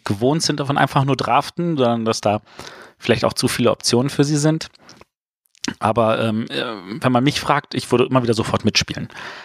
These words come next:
Wovon ich eigentlich auch ein ganz, ganz großer Fan bin, sind halt diese Teamgeschichten. Aber ich finde, bei Seven Wonders ist das Team-Draften nicht gelungen. Ähm, das Spiel dauert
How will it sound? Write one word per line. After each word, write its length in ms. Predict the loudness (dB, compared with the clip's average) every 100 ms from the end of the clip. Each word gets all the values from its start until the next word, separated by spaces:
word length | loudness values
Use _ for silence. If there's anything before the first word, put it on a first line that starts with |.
| -20 _ _ _
Wovon 680 | -8 -4 -2 2 2 2 -2
ich 120 | -2
eigentlich 260 | -6 -6 -2
auch 180 | 0 2
ein 140 | 2
ganz, 180 | 0 2
ganz 220 | 0 0
großer 280 | 2 2 2
Fan 220 | 2 2
bin, 160 | 2 0
sind 160 | 0
halt 140 | -2 0
diese 160 | 0
Teamgeschichten. 920 | 0 0 0 2 0 0 -2 -2 -2 -2 -8 -20 -14 -14 _
Aber 460 | 0 2 2 0 0
ich 160 | -6 -2
finde, 200 | 0 2
bei 100 | 0
Seven 360 | 0 -4 0
Wonders 340 | 0 2 0 0
ist 120 | 0
das 220 | -2 -2
Team-Draften 1700 | -2 2 2 0 -2 -6 -16 -20 -20 -16 -10 -2 2 0 0 -2 0
nicht 320 | 2 0 -2 0
gelungen. 640 | 2 2 0 -2 -4 -8 -6
Ähm, 380 | 0 0 0 -2
das 140 | 0
Spiel 260 | 0 2 2
dauert 360 | 2 0 -2